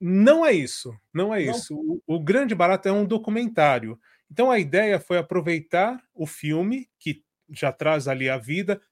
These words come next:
Speaker 1: Tem um outro documentário muito bom também sobre o Mussum, né? Um, acho que é um, um documentário do Cacildes, alguma coisa assim, que também, é, conta a história muito bem do, do Mussum. Enfim, o nome tá em voga, né? Mas eles aproveitaram pra fazer um podcast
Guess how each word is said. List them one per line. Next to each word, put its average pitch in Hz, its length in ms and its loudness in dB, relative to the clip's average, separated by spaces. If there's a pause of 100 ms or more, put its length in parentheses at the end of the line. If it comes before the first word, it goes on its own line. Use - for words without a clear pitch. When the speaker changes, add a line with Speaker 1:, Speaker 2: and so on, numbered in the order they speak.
(100)
Speaker 1:
Tem 285 180 0
um 190 140 4
outro 151 760 0
documentário 160 760 -4
muito 226 260 -2
bom 170 300 0
também 160 360 -2
sobre 151 220 -6
o 143 60 -4
Mussum, 196 400 -4
né? 180 200 0 (380)
Um, 143 400 -4
acho 139 200 -6
que 165 60 -4
é 151 40 2
um, 127 560 -6
um 139 100 -6
documentário 147 600 0
do 131 80 -10
Cacildes, 131 800 -4
alguma 147 300 -4
coisa 139 180 -6
assim, 170 160 -6
que 151 80 -12
também, 170 380 2 (360)
é, 120 160 -10
conta 202 380 6
a 143 60 4
história 147 480 0
muito 165 280 -2
bem 170 360 2
do, 127 260 0
do 123 100 -4
Mussum. 254 440 -2
Enfim, 160 360 0
o 127 60 -4
nome 185 220 0
tá 196 200 2
em 180 100 2
voga, 170 460 2
né? 208 220 0 (340)
Mas 185 200 2
eles 240 160 2
aproveitaram 220 640 4
pra 202 120 0
fazer 180 280 2
um 185 120 2
podcast 170 1040 0